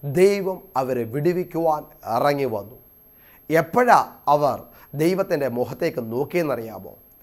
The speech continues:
എപ്പോഴാ അവർ കണ്ണുനീര് ദൈവസന്നിധിയിൽ പൊഴിക്കുവാൻ ഇടയായിത്തീർന്നെന്നറിയാമോ? എപ്പോഴാ അവർ ദൈവസൻ-, ദൈവത്തിൻ്റെ സന്നിധിയിൽ നിലവിളിക്കുവാൻ ഇടയായിത്തീർന്നെന്നറിയാമോ? അവരുടെ ജീവിതത്തിൽ ഒരു പ്രശ്നം വന്നപ്പോൾ, അവരുടെ ജീവിതത്തിൽ അവർ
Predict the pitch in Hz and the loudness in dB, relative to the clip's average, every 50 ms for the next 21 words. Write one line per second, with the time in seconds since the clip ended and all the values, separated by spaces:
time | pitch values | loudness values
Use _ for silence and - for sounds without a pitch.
0 | _ _ _ _ _ - 170 170 165 - 226 233 220 180 135 - - - 147 165 | _ _ _ _ _ -2 -2 -2 2 4 6 6 8 8 6 4 2 0 0 2
1 | 170 147 - - 151 151 170 196 202 196 190 180 160 131 110 - - 117 131 156 | 2 0 -2 -4 -2 -2 0 2 4 6 6 6 4 0 -2 -4 -4 -2 0 0
2 | 170 170 175 165 - 175 156 151 139 156 147 131 - - - - - - - 151 | 0 -2 -4 -4 -4 -2 -2 -2 -2 -2 -2 -2 -4 -8 -14 -20 -6 -2 0 2
3 | 156 180 - - 185 180 160 127 117 120 147 170 185 190 190 - 180 170 170 165 | 2 2 2 2 2 2 2 2 2 4 4 6 6 6 4 2 0 -2 -2 -2
4 | 147 127 117 117 117 113 101 92 90 - - _ _ _ _ _ - - - - | -2 -4 -4 -6 -8 -10 -12 -14 -16 -18 -20 _ _ _ _ _ -20 -20 -20 -20
5 | _ _ - 151 147 151 170 190 180 160 131 - - - 143 147 135 127 131 147 | _ _ -4 -4 0 2 6 8 8 8 6 4 2 0 0 0 0 2 0 2
6 | 170 196 185 190 - 170 165 160 160 - - 139 139 151 160 185 151 175 165 143 | 2 0 0 0 -2 -4 -4 -6 -8 -10 -6 -4 -2 -2 -2 -2 -2 -2 -2 -2
7 | 139 135 120 - - 151 147 165 165 170 165 135 113 101 98 - - - - - | -2 -2 -4 -4 -4 -2 -2 0 0 0 0 -2 -4 -6 -12 -16 -20 -20 -16 -8
8 | - 139 151 175 202 208 202 202 185 - - 165 160 156 143 127 120 123 151 175 | -2 2 4 4 4 4 4 2 2 0 0 2 2 2 2 0 0 0 2 4
9 | 185 185 - - 156 160 160 147 131 117 117 117 113 104 98 98 95 98 - _ | 4 4 2 0 -2 -2 -2 -2 -2 -4 -4 -6 -8 -8 -10 -10 -14 -14 -18 _
10 | _ _ _ _ _ - 131 135 139 135 131 135 131 120 156 160 175 185 190 190 | _ _ _ _ _ -2 -2 0 0 0 -2 -2 -4 -4 -2 -2 2 2 2 2
11 | 190 190 202 190 190 - - 120 120 - - - 135 - - - 170 151 143 131 | 2 0 -2 -2 -2 -4 -8 -8 -8 -8 -6 -4 -4 -4 -4 -4 -2 -2 -2 -2
12 | 127 117 113 113 107 - - - - - - _ _ _ _ _ - - - - | -2 -4 -6 -8 -12 -14 -16 -20 -20 -20 -20 _ _ _ _ _ -20 -20 -2 2
13 | - 175 180 214 190 170 131 143 190 226 233 220 220 214 220 220 202 - - 143 | 2 4 4 4 2 2 2 0 2 2 4 4 4 4 2 0 -2 0 -2 -2
14 | 139 | -2